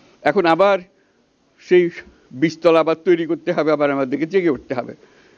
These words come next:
এই তারাই এই বীজতলা তৈরি করবে, তাদের হাত দিয়েই হবে এবং তাদের দিকে আমরা তাকাবো এবং আমরা পথ, তাদের নির্দেশ মতে আমরা অগ্রসর হব। এখানে সরকারি কর্মকর্তা কর্মচারী যারা আছেন,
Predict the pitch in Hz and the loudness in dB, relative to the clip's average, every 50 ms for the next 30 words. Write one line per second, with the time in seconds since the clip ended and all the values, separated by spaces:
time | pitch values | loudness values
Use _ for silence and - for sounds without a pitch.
0 | _ _ - - 135 143 - - 147 160 165 165 165 170 165 - - - 147 135 | _ _ -6 -4 -4 -2 0 0 2 2 2 2 2 0 -2 -4 -8 -8 -6 -2
1 | 139 151 156 151 156 147 147 135 147 147 151 _ _ _ _ - 156 143 143 143 | -2 -2 -2 -2 -2 0 0 0 -2 -6 -14 _ _ _ _ 4 4 4 4 2
2 | 147 147 135 139 190 - - - _ _ _ _ _ - 135 139 151 180 175 180 | 2 2 0 2 0 -4 -6 -10 _ _ _ _ _ -2 0 2 2 2 2 2
3 | 185 170 151 170 175 175 170 156 156 147 190 - - _ _ _ _ _ _ _ | 2 0 0 0 2 2 2 2 0 -2 -4 -6 -10 _ _ _ _ _ _ _
4 | _ - 131 135 143 143 - 151 151 151 165 165 151 156 147 170 156 156 165 160 | _ -6 -4 -2 -2 0 0 0 0 2 0 0 0 -2 0 0 2 2 2 2
5 | 160 156 156 170 160 160 220 - - _ _ _ _ _ _ _ - 160 190 190 | 0 -2 -2 -2 -2 -2 -4 -6 -8 _ _ _ _ _ _ _ -2 -2 0 2
6 | 180 180 170 165 160 139 120 - - _ - 151 143 - 160 156 151 160 151 151 | 2 2 2 0 0 -2 -6 -12 -6 _ 0 0 2 2 2 2 2 2 0 -2
7 | - - - - _ _ _ _ _ _ _ - - 170 156 151 139 127 151 143 | -6 -14 -20 -20 _ _ _ _ _ _ _ -14 -2 0 0 2 2 2 -2 -2
8 | - - 143 127 143 139 127 131 127 131 131 - 147 131 117 131 131 - - 117 | -2 -4 -4 -2 0 0 0 0 -2 -4 -4 -4 -4 -4 -4 -4 -6 -6 -8 -12
9 | - - - _ _ _ _ _ _ _ _ _ _ _ _ - 120 117 135 143 | -12 -14 -14 _ _ _ _ _ _ _ _ _ _ _ _ -10 -6 -2 0 0
10 | 143 151 - 147 143 143 143 147 139 143 143 143 151 143 143 143 - 135 - - | 0 0 0 0 0 2 0 0 0 0 0 0 0 2 2 0 -2 -6 -8 -8
11 | 147 135 147 139 131 135 131 120 139 131 135 123 131 135 143 139 135 131 - 143 | -6 -4 -2 -2 0 0 0 0 0 -2 0 0 0 0 2 0 0 0 -2 -6
12 | 131 135 | -8 -8